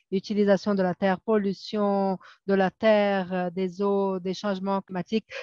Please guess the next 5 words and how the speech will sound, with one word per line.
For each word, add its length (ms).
que 240
n'importe 760
quelle 220
autre 320
dimension. 880